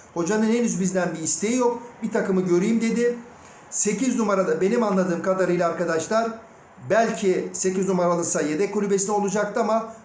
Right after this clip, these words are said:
Ozan Tufan'ı Be-, e, Bursaspor'dan iyi bildiği için ben Ozan'ı kilolarını verdirir, adam eder, o mevkiye motive ederim diye bir düşünce var ki sekiz numara konusu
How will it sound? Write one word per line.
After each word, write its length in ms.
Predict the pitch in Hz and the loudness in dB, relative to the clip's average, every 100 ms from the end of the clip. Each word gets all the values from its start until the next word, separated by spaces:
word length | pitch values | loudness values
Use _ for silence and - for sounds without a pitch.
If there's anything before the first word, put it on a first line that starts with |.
| - | -6
Ozan 400 | 185 190 220 202 | -2 0 2 0
Tufan'ı 440 | 208 185 190 180 190 | -2 -2 0 0 0
Be-, 60 | |
e, 480 | 190 170 160 - 151 | 0 0 -2 -2 -2
Bursaspor'dan 640 | 220 202 - 175 165 147 147 | -2 0 -2 -2 -2 -2 -4
iyi 200 | 190 233 | -2 0
bildiği 280 | 190 165 143 | -2 -2 -2
için 300 | - 214 226 - - - 214 | 0 -2 -4 -10 -20 -8 0
ben 260 | 226 220 | 0 0
Ozan'ı 540 | 214 185 202 208 240 233 - - - - | 0 0 2 2 0 -2 -12 -20 -20 -16
kilolarını 580 | - 220 202 190 175 170 | -4 0 2 2 2 0
verdirir, 540 | 202 202 180 202 220 - - | 0 0 0 0 -2 -8 -8
adam 300 | 156 160 226 | -4 0 0
eder, 320 | 202 190 202 214 - | 2 0 0 -2 -4
o 120 | 214 | -2
mevkiye 640 | 202 185 185 180 202 220 - - - 185 | 0 -2 -2 -2 -2 -2 -8 -16 -8 -2
motive 500 | 196 208 220 226 196 | 0 0 0 0 0
ederim 420 | 202 190 - - - 131 | 2 0 0 -6 -12 -4
diye 280 | 180 214 175 | 0 0 0
bir 260 | 202 185 180 | -2 -4 -4
düşünce 440 | 170 196 180 202 | -4 -2 0 2
var 240 | 220 214 - | 2 2 0
ki 200 | 214 214 - - | -2 -4 -10 -10
sekiz 400 | - 196 196 208 | -4 -2 0 0
numara 320 | 185 170 165 165 | 2 2 2 0
konusu 460 | 185 175 214 214 | 0 0 -2 -4